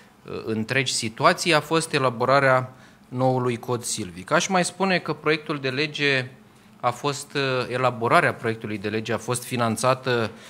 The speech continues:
uh, din, uh, P N R R, că ține cont de nevoile de dezvoltare, uh, ale țării, că răspunde așteptărilor pe care societatea, uh, le are de la pădurea,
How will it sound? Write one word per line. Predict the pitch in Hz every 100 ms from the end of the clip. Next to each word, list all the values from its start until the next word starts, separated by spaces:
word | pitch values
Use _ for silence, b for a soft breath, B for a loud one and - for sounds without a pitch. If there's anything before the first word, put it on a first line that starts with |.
| B B
uh, | 104 107
din, | 104 131 139
uh, | 131 120 113 107 -
P | 139
N | 131
R | 120 107 101
R, | 131 175 - B B B
că | -
ține | 135 175 170
cont | 151 151 151 143 120
de | 123
nevoile | 127 123 117 139 135 127
de | 117 120 117 113 107 -
dezvoltare, | 101 110 107 113 110 120 123 117 113 104 101 B B B B - -
uh, | 104 -
ale | - 104 98
țării, | - 196 190 170 139 - B B
că | 156
răspunde | 156 151 180 190 175
așteptărilor | 160 - 151 165 180 175 170
pe | -
care | 160 175
societatea, | 165 - 160 165 156 165 143 - 92 - -
uh, | - 98 95
le | 101 117
are | 117
de | 113
la | 117 107
pădurea, | - 104 113 117 107 101